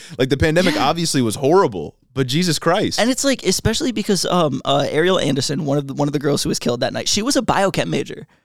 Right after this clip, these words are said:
Speaker 1: Jeez,
Speaker 2: She,
Speaker 1: man.
Speaker 2: she was a junior status biochem major. I would expect the B and B department to, like, be a little more understanding too.
Speaker 1: Receptive, yeah.
Speaker 2: 'Cause there's not <laughs> many of us. There's a couple hundred of us in the whole university at thirty-nine thousand students. Like,
Speaker 1: Mm-hmm.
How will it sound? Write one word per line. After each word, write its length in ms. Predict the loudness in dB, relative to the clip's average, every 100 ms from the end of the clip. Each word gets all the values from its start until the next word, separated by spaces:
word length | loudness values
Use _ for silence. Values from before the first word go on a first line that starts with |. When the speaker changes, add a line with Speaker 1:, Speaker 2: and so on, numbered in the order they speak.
| -16
Speaker 1:
Jeez, 400 | -10 -8 -6 -2
Speaker 2:
She, 140 | 0
Speaker 1:
man. 100 | 0
Speaker 2:
she 140 | 0
was 140 | 0 0
a 20 |
junior 340 | 0 0 2
status 340 | 2 2 2 0
biochem 380 | 0 0 0 -2
major. 260 | -2 -2 0
I 80 | 2
would 120 | 2
expect 360 | 0 -2 -2
the 60 | -4
B 180 | -4 -4
and 100 | -2
B 100 | -2
department 500 | 0 0 0 -4 -4
to, 60 |
like, 200 | -2 -2
be 160 | 0 -2
a 60 | 2
little 480 | 4 4 2 0
more 180 | -2 0
understanding 540 | 0 0 0 -2 -2 -2
too. 300 | 2 4 2
Speaker 1:
Receptive, 260 | -2 -4
yeah. 240 | -6 -4 -2
Speaker 2:
'Cause 120 | 0
there's 180 | 0 2
not 280 | 2 2 0
<laughs> 100 | 0
many 440 | 0 2 2 2 2
of 120 | 2
us. 320 | 2 0 -4 -8 -16 _
There's 140 | 2 2
a 60 |
couple 320 | 2 0 2
hundred 320 | 2 2 2 0
of 80 |
us 180 | 0 -2
in 80 | -2
the 80 | 0
whole 160 | 2
university 500 | 2 0 -2 -2 -2 -6
at 100 | -2
thirty-nine 420 | -2 -2 -2 -2
thousand 360 | -2 -2 -4 -8
students. 500 | -6 -6 -8 -10 -2
Like, 220 | -2 -2
Speaker 1:
Mm-hmm. 340 | -6 -8 -10